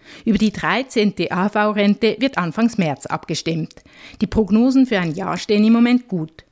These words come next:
Doch je näher der Abstimmungstermin kommen wird, desto lauter werden die Stimmen der GegnerInnen werden. Im Tagesanzeiger war bereits ein Interview mit Altbundesrat und Multimilliardär Christoph Blocher abgedruckt.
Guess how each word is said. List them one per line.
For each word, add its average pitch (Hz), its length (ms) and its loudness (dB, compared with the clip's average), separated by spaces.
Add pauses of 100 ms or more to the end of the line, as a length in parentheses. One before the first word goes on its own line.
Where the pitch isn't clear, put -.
Doch 202 140 0
je 202 180 0
näher 196 360 2
der 175 200 -4
Abstimmungstermin 196 920 0
kommen 196 320 2
wird, 220 220 -2 (260)
desto 240 240 2
lauter 175 380 -2
werden 185 240 2
die 165 80 -2
Stimmen 190 480 0
der 240 120 0
GegnerInnen 160 680 -4
werden. 156 420 -4 (320)
Im 196 140 2
Tagesanzeiger 233 880 -2
war 160 120 0
bereits 160 440 -4
ein 190 160 2
Interview 208 520 4
mit 208 220 0
Altbundesrat 196 840 -2
und 202 220 0
Multimilliardär 196 1200 2
Christoph 202 460 -4
Blocher 170 360 -2
abgedruckt. - 680 -8